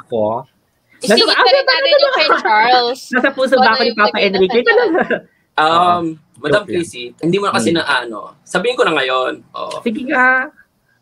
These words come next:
Speaker 3: Kasi kami ni Papa E, nag-uusap din kami. So, binabanggit niya yung pangalan mo here and then.
Speaker 1: Oh?
Speaker 3: Oo. Sabi niya nga,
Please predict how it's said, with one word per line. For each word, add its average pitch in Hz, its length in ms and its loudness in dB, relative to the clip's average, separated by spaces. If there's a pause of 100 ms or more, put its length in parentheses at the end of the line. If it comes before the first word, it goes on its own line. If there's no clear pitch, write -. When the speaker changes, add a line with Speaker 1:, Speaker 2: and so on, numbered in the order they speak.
(160)
Speaker 3:
Kasi 208 260 0
kami 214 240 -2
ni 220 80 -2
Papa 185 260 0
E, 147 140 0
nag-uusap 151 400 -4
din 117 140 -8
kami. 123 260 -6
So, 135 160 -4
binabanggit 151 560 0
niya 139 140 -8
yung 135 80 -14
pangalan 123 300 -6
mo 117 160 -16 (260)
here 127 240 -2
and 113 100 -10
then. 110 240 -6
Speaker 1:
Oh? 151 220 -4 (760)
Speaker 3:
Oo. 110 320 0 (220)
Sabi 127 260 -4
niya 143 140 -4
nga, 131 80 -2